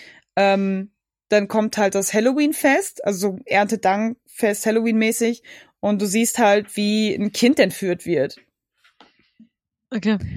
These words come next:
Speaker 1: Und du rennst dieser Figur hinterher, die halt in den Wald rennt. Und, ähm, du versuchst es auch der Polizei zu berichten und sagst halt, „Da war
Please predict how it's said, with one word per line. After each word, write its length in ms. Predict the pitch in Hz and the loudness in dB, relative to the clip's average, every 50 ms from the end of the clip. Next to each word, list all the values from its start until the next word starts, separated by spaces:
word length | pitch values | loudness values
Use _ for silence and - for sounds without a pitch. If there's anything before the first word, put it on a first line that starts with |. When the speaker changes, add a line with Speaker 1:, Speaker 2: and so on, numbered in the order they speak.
| - - | -2 2
Speaker 1:
Und 120 | - 247 220 | 2 4 4
du 60 | 247 | 4
rennst 340 | 226 220 220 247 294 - - | 4 6 6 6 4 2 0
dieser 200 | 320 254 254 262 | 2 2 2 2
Figur 400 | - - 208 - - 226 269 330 | 0 -2 -4 -2 0 2 4 4
hinterher, 600 | 330 262 - 214 202 185 196 180 175 180 196 220 | 4 4 2 0 -2 0 2 2 4 4 2 2
die 200 | 214 - 226 233 | 0 2 2 4
halt 140 | 220 214 208 | 4 4 2
in 80 | 214 208 | 2 0
den 180 | 208 101 - | 0 0 2
Wald 360 | 202 190 196 240 277 - - | 4 4 4 4 4 2 0
rennt. 480 | 190 170 165 175 202 254 269 - - - _ _ _ _ _ _ _ _ _ _ _ _ _ _ _ _ _ _ _ - - - | 0 0 0 2 0 -2 -2 -4 -8 -20 _ _ _ _ _ _ _ _ _ _ _ _ _ _ _ _ _ _ _ -8 0 2
Und, 640 | 220 233 233 226 226 226 226 226 - - - - - | 4 6 6 4 4 4 2 0 -2 -4 -8 -2 2
ähm, 720 | 208 208 208 208 214 214 214 214 208 208 214 214 202 - _ _ _ _ _ _ _ _ _ _ _ _ _ _ _ _ - - - | 4 6 6 6 6 4 2 0 0 0 0 -2 -4 -8 _ _ _ _ _ _ _ _ _ _ _ _ _ _ _ _ -20 -16 -6
du 100 | - 202 | -2 0
versuchst 340 | 185 233 226 180 226 220 - | 2 2 2 2 0 -2 2
es 60 | 208 | 4
auch 100 | 233 226 | 4 4
der 100 | - 226 | 4 4
Polizei 440 | - - 233 226 - - 233 214 262 | 4 4 2 2 2 2 4 4 4
zu 140 | - - 277 | 2 0 0
berichten 340 | 220 214 202 226 220 - 240 | 0 2 2 2 2 2 0
und 80 | 226 | 2
sagst 260 | 208 220 214 214 - - | 2 2 2 2 4 4
halt, 240 | 226 220 214 - | 4 4 4 4
„Da 120 | 220 214 190 | 4 6 6
war 180 | 220 254 302 | 6 6 6